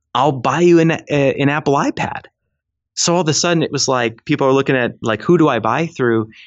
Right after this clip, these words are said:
And I stood out because I was giving them something tangible. They knew how to value that. And, uh, and what happened was I would just target the, whoever's putting the launch on, I, I would target their audience, whoever the top affiliates were, I would target their audiences.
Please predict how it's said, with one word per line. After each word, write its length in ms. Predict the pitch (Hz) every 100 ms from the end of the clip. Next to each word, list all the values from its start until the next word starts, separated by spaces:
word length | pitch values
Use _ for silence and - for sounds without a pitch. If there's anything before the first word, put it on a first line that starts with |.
| _
And 120 | 131
I 160 | - 143
stood 300 | - - 131
out 240 | 143 165
because 580 | - 117 135 117 113 - - - _ _ -
I 100 | 127
was 160 | 127
giving 200 | - 131
them 100 | 123
something 280 | 110 117 107
tangible. 400 | - 107 101 98
They 80 | 101
knew 120 | 123
how 140 | 120 117
to 80 |
value 400 | 92 101 101 101
that. 220 | 92 85 - _ - - - _
And, 360 | 123 120 113 107 107
uh, 160 | 104 -
and 100 | 123
what 120 | -
happened 360 | 139 160 139
was 400 | 117 107 104 - - _ _ _
I 80 | 123
would 160 | 123 123
just 240 | 127 123
target 560 | - 127 151 123 107 185 - _ _ _
the, 560 | 110 120 113 107 104 - -
whoever's 360 | 143 139 127
putting 240 | - 135 127
the 100 | 107
launch 300 | 104 101 104
on, 140 | 117
I, 160 | 120 101
I 80 |
would 80 | 117
target 260 | 117 107 101
their 180 | 127 110
audience, 440 | 95 101 139 -
whoever 240 | 120 127 131
the 80 |
top 260 | 117 123 127
affiliates 440 | - 127 151 -
were, 180 | 101 110
I 40 | 107
would 120 | 107
target 320 | 120 107 95
their 220 | 104 139
audiences. 640 | 92 92 101 101 127 147